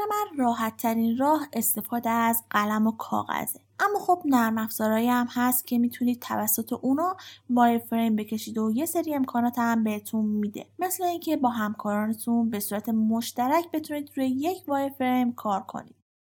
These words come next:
تغییراتی که انجام می‌دید رو ثبت کنید و نتیجه رو بایگانی کنید.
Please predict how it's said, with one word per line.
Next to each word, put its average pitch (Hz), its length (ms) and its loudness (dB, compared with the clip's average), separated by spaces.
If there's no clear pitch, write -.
تغییراتی 370 640 0
که - 120 -4
انجام 220 420 2
می‌دید 214 360 0
رو 254 80 2
ثبت 233 520 2
کنید 208 420 -2
و 214 220 2
نتیجه 220 440 0
رو 302 80 4
بایگانی 208 720 0
کنید. 208 380 -4